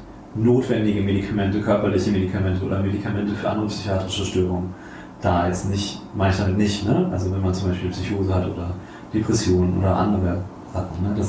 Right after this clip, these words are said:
es da notwendig sein kann, auch über lange, lange Zeitraum Medikamente zu nehmen.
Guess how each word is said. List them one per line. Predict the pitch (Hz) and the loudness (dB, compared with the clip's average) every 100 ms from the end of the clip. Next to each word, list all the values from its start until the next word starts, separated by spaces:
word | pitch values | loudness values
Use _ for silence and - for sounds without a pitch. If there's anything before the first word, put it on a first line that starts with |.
| - | -2
es | |
da | 101 95 | 0 2
notwendig | 95 - 92 95 | 2 0 0 2
sein | 92 92 | 2 2
kann, | 92 90 | 2 2
auch | - | 0
über | - 90 | 0 0
lange, | 87 113 104 | 2 2 0
lange | 95 92 | 0 -2
Zeitraum | - 90 90 92 | -2 -2 0 0
Medikamente | 90 90 - 87 90 | 0 0 -2 -4 -4
zu | - 90 | -6 -4
nehmen. | 87 | -4